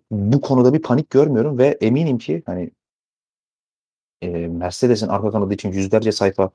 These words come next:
doküman hazırlayan Adrian Newey kendi arka kanatları için de bir çözüm düşünmüştür elbette ki diye düşünüyorum. O yüzden ben de onlar adına çok endişelenmiyorum açıkçası ve bu sonraki yarışta çözeceklerdir diye tahmin ediyorum ama bu son üç yarışta olan oldu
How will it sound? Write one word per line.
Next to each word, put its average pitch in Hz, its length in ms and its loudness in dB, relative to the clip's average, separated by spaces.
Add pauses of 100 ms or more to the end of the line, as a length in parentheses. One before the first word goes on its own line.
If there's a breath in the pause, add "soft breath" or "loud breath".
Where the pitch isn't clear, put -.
(460)
doküman 104 260 0
hazırlayan 95 340 2
Adrian 98 360 0
Newey 110 220 2
kendi 98 300 0
arka 90 240 2
kanatları 87 360 0
için 98 180 -2
de 123 80 2
bir 135 60 -2
çözüm 113 320 0
düşünmüştür - 640 -2 (240)
elbette - 420 -2
ki - 220 0 (240)
diye 85 200 -2
düşünüyorum. 87 480 -4
O 127 100 2
yüzden 113 220 2 (640)
ben 117 200 4
de 98 40 4
onlar 92 240 2
adına 107 180 -2
çok - 260 -4
endişelenmiyorum 101 640 0
açıkçası 113 340 -6
ve 123 100 2
bu 120 60 -6
sonraki 101 360 -2
yarışta 98 220 -2
çözeceklerdir 92 580 -4
diye - 100 -4
tahmin 87 240 -6
ediyorum 143 180 0
ama 147 240 -2 (520)
bu 113 40 -4
son 127 220 2
üç 120 240 -4
yarışta 147 420 -2
olan 101 240 4
oldu 92 300 0